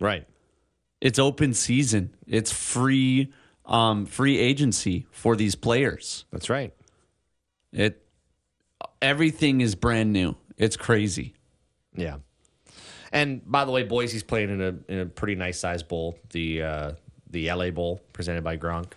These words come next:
Speaker 1: So the Starco Foods L A Bowl presented by Gronk. They'll
Speaker 2: We're,
Speaker 1: be there.
Speaker 2: we're
Speaker 1: They'll
Speaker 2: gonna,
Speaker 1: eat.
Speaker 2: we're gonna have to wake up, man. We're, we're gonna have to wake up with our sponsorships, with our,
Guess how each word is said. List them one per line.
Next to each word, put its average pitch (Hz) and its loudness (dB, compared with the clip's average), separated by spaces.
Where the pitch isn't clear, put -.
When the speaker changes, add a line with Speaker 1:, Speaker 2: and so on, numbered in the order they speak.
Speaker 1:
So 80 -6
the 76 -8
Starco 156 0
Foods 101 -2
L 95 -2
A 95 -2
Bowl 85 -6
presented 85 -6
by 80 -6
Gronk. 73 -8
They'll - 4
Speaker 2:
We're, 151 4
Speaker 1:
be 95 -2
there. 71 -8
Speaker 2:
we're 117 -4
Speaker 1:
They'll 143 4
Speaker 2:
gonna, 214 2
Speaker 1:
eat. - -4
Speaker 2:
we're 135 0
gonna 190 0
have 135 0
to 120 0
wake 104 2
up, 110 4
man. 78 -4
We're, 117 0
we're 127 2
gonna 165 2
have 120 2
to 123 -2
wake 110 2
up 110 2
with 98 0
our 90 2
sponsorships, 127 -2
with 110 0
our, 110 2